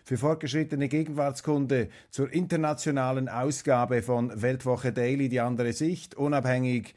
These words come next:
kritisch, gut gelaunt am Freitag, dem zweiundzwanzigsten August zweitausendfünfundzwanzig. Jetzt auch an deutschen Kiosken die neue Ausgabe, die neue gedruckte Ausgabe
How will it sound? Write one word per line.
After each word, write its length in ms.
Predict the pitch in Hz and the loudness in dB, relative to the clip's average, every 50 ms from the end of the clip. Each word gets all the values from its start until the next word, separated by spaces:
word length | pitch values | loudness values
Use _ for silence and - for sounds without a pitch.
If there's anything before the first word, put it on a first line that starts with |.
| - - - _ _ | -20 -20 -20 _ _
kritisch, 640 | - - 135 139 147 135 139 143 135 127 113 - | -2 0 2 2 2 0 0 -2 -2 -2 -2 -2
gut 300 | - - 143 147 139 - | 0 0 2 2 2 2
gelaunt 520 | - 139 127 123 117 117 120 127 127 123 - | 2 2 4 4 2 2 0 0 -2 0 0
am 140 | 120 113 101 | 0 0 0
Freitag, 600 | 117 113 101 104 107 - - 98 98 98 - - | 0 -2 -2 -2 -2 -2 0 0 0 0 -2 -2
dem 200 | 107 101 98 98 | -2 -2 -2 -4
zweiundzwanzigsten 1040 | - - 101 101 107 110 113 107 101 - 110 98 101 104 101 - 107 98 - - 107 | -6 -4 -4 -4 -2 -2 -4 -4 -4 -4 -4 -4 -4 -4 -6 -6 -8 -8 -8 -6 -4
August 440 | 95 98 92 131 143 160 156 - - | -4 -2 0 0 0 0 -2 -4 -6
zweitausendfünfundzwanzig. 2250 | - 117 110 104 113 101 107 117 110 - 104 98 104 104 98 92 - - - - - _ - - 139 143 147 147 135 139 135 127 120 - - 135 143 170 196 196 - 170 135 120 | -4 -4 -4 -2 -4 -4 -4 -4 -6 -6 -6 -4 -2 -2 -4 -6 -8 -14 -20 -20 -20 _ -4 2 4 4 4 4 2 0 0 0 -2 -2 -2 -2 -2 -2 -2 -4 -4 -6 -4 0
Jetzt 440 | 131 156 185 190 - - - - | 0 0 0 0 -2 -6 -8 -6
auch 340 | 151 151 160 165 170 - - | -4 -2 -2 -2 -2 -2 -4
an 240 | - 147 147 143 135 | -4 -2 -2 0 0
deutschen 680 | 131 147 156 185 202 196 - - 190 185 180 170 143 - - - - _ - | 0 0 0 0 0 -2 -2 -2 -2 0 0 0 -2 -4 -8 -20 -20 _ -2
Kiosken 680 | - 156 160 165 185 202 196 - - - 190 170 160 | 2 4 4 4 4 2 -2 -6 -2 0 2 2 2
die 140 | 143 165 160 | 2 2 2
neue 540 | 151 156 160 170 175 180 170 170 160 147 - - - | 4 4 4 4 4 4 4 4 2 2 -2 -6 -6
Ausgabe, 680 | - 131 143 - 180 175 - - 175 147 143 143 - 143 | -2 0 0 0 0 -2 0 2 4 6 6 6 4 2
die 80 | 135 135 | 2 2
neue 260 | 139 143 143 143 135 | 4 4 4 2 2
gedruckte 720 | - 139 131 - 131 135 180 220 220 - - 160 127 123 | 2 0 0 2 2 4 4 2 2 0 -2 -2 0 0
Ausgabe 760 | 127 139 147 139 - - 143 127 127 123 123 - 123 117 107 | 0 0 -2 -2 -2 0 2 4 4 4 2 2 0 0 0